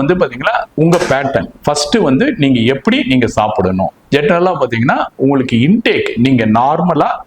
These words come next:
ஒரு அடல்ட் மேன், நீங்க ஒரு தௌசண்ட் எயிட் ஹண்ட்ரட், டூ தௌசண்ட் கலோரி சாப்பிடணும்னா, அதுல மைனஸ் ஃபைவ் ஹண்ட்ரட் கலோரி லெஸ் பண்ணணும். So, ஒரு தௌசண்ட் ஃபைவ் ஹண்ட்ரட் மினிமம் ஒரு நமக்கு, ஒரு மேலா இருந்தா ஒரு தௌசண்ட் ஃபைவ் ஹண்ட்ரட்,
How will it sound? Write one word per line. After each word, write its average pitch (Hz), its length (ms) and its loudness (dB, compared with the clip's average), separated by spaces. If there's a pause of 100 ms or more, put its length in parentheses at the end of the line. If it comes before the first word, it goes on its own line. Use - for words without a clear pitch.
ஒரு 127 120 2 (100)
அடல்ட் 180 360 0 (100)
மேன், 147 200 -2 (120)
நீங்க 170 220 2
ஒரு 139 120 -2 (100)
தௌசண்ட் 160 400 0
எயிட் 160 220 0
ஹண்ட்ரட், 175 320 0
டூ 156 80 4 (140)
தௌசண்ட் 135 360 0
கலோரி 160 380 2
சாப்பிடணும்னா, 101 500 0 (220)
அதுல 117 180 2 (160)
மைனஸ் 175 440 0
ஃபைவ் 104 200 0
ஹண்ட்ரட் 98 320 -2
கலோரி 101 400 0
லெஸ் - 240 -4
பண்ணணும். 80 360 -6 (140)
So, 269 280 0
ஒரு 185 80 2 (120)
தௌசண்ட் 185 400 0
ஃபைவ் 143 220 0
ஹண்ட்ரட் 127 260 0 (140)
மினிமம் 196 580 2
ஒரு 135 220 2 (100)
நமக்கு, 123 380 0 (300)
ஒரு - 180 2 (460)
மேலா 196 360 2
இருந்தா 117 260 0 (300)
ஒரு - 80 2 (160)
தௌசண்ட் 156 360 2
ஃபைவ் 117 200 0
ஹண்ட்ரட், 139 260 0